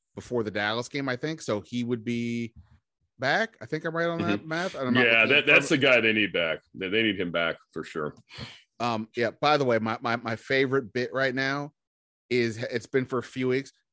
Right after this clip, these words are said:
Speaker 1: is what's it gonna take for them to use Troy Apke at cornerback? And it keeps, like, it
Speaker 2: <laughs>
Speaker 1: keeps, the bar keeps getting lower. At the point last night, we had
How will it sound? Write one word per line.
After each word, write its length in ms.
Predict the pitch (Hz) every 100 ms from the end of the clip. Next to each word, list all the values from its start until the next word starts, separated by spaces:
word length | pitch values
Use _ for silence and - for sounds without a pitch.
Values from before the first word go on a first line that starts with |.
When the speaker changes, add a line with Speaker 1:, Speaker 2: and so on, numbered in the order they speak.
| _ -
Speaker 1:
is 240 | 120 113
what's 420 | 107 107 147 170
it 120 | 185
gonna 200 | 175 160
take 380 | 151 156 131 117
for 100 | -
them 180 | 110 120
to 100 | 117
use 320 | 101 123 135
Troy 400 | - - 123 123
Apke 640 | 113 107 110 - 90 82 87 _ _ _ _ _ - - - -
at 220 | 123 131
cornerback? 540 | - 123 113 95 92 101
And 140 | 120
it 120 | 120
keeps, 260 | - 185 247
like, 140 | 151 139
it 160 | 135
Speaker 2:
<laughs> 0 |
Speaker 1:
keeps, 420 | - 202 214 208
the 100 | 170
bar 300 | 135 156 185
keeps 200 | 196 190
getting 180 | - 175
lower. 340 | 160 156 120 110
At 120 | 110
the 60 |
point 320 | 117 156 190 185
last 260 | 180 165
night, 180 | 165 123
we 100 | 120
had 360 | 127 127 120